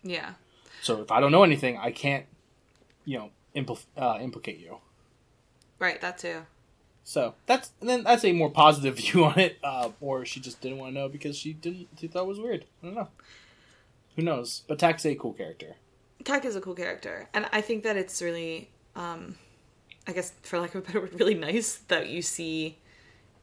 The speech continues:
Speaker 1: see grow and, um, challenge her, uh, pre-, preconceptions.
Speaker 2: You've chosen a very difficult sentence path.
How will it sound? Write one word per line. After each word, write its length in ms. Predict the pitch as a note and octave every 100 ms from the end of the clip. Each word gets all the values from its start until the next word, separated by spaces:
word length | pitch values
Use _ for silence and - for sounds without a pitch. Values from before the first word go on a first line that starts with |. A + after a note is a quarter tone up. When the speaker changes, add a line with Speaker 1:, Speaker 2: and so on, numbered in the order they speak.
| _ -
Speaker 1:
see 240 | - E3+
grow 540 | D#3 D#3 D3+ F3+ A#3 - - -
and, 520 | E3+ D#3 D3+ D3 - - _ _ _ _ -
um, 380 | D#3+ D#3+ - F#3+ - - _ _ _ _ - -
challenge 540 | D#3+ D#3+ D#3+ E3 -
her, 460 | D#3+ D#3 D#3 D#3+ - - - _ _ _ _ _ - - - - - -
uh, 460 | - E2+ A#1+ A#1 - - -
pre-, 360 | - E3 - -
preconceptions. 840 | F#3+ F#3 D#3+ D3 - - - -
Speaker 2:
You've 160 | D3 C#3+
chosen 320 | D#3 D3+ C3
a 40 |
very 340 | A#2+ C#3 C3 B2+
difficult 460 | B2+ A#2 G#2 A2
sentence 400 | - A2 G#2+ G2+
path. 460 | - G#2 G2+ -